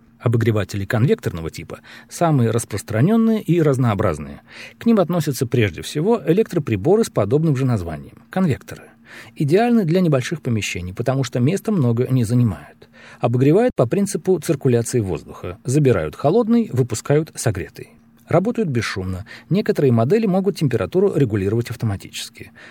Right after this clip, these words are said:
Нагреют комнату до заданной температуры и работать перестанут.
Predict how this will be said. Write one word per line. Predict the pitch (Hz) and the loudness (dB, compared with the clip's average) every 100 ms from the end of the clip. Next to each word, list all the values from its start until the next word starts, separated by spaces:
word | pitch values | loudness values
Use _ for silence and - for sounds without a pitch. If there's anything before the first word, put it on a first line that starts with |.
| - | -8
Нагреют | 131 113 113 156 | -2 0 2 2
комнату | - - 220 220 226 | 0 -2 0 -2 -2
до | 208 202 | 2 4
заданной | 208 196 196 | 4 4 0
температуры | 190 190 185 180 196 190 160 - - | 0 -2 -2 -2 0 0 -2 -12 -10
и | 208 226 | -6 -2
работать | - 104 139 147 | 0 0 0 -4
перестанут. | - 95 - 78 71 - | -6 -6 -8 -14 -14 -18